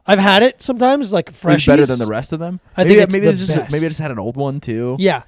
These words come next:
Speaker 1: where it's, it dries out pretty quick. But, like, I've had a
Speaker 2: Yeah.
Speaker 1: Freshie, and it's just like, "Oh, my God."
Speaker 2: The peanut butter bomb. And, see, I'm a peanut butter bomb guy, or they have a raspberry bomb, too, which is really good.
Speaker 1: Okay.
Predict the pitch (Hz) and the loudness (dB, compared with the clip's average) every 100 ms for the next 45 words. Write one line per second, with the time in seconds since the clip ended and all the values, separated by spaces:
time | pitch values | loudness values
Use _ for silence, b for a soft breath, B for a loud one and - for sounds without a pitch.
0 | _ 196 196 - 233 196 190 247 233 208 | _ -6 -6 -6 -10 -10 -2 2 4 2
1 | 175 185 - 165 - 175 147 117 - 220 | -4 -8 -8 -10 -10 -12 -8 -2 0 0
2 | 147 165 170 277 226 156 - 143 - 196 | -2 -6 -8 -8 -10 -12 -14 -14 -16 -12
3 | 175 208 196 170 151 143 123 110 117 - | -8 -8 -8 -10 -10 -12 -12 -14 -18 -12
4 | 139 185 190 170 127 117 110 120 _ _ | -6 -4 -4 -4 -2 -2 -4 -8 _ _
5 | _ _ - 127 120 - 151 147 185 165 | _ _ -6 -6 -8 -8 -6 -4 -6 -8
6 | 202 196 175 170 165 160 156 151 156 _ | -8 -8 -8 -8 -8 -8 -8 -8 -12 _
7 | _ - 139 147 139 127 139 160 110 104 | _ -10 -4 -2 -2 -4 -6 -6 -4 -6
8 | 120 143 131 135 135 147 127 127 131 131 | -4 -2 -2 0 -2 -4 -4 -4 -6 -6
9 | 131 131 135 143 160 240 - | -4 -2 -4 -6 -10 -10 -4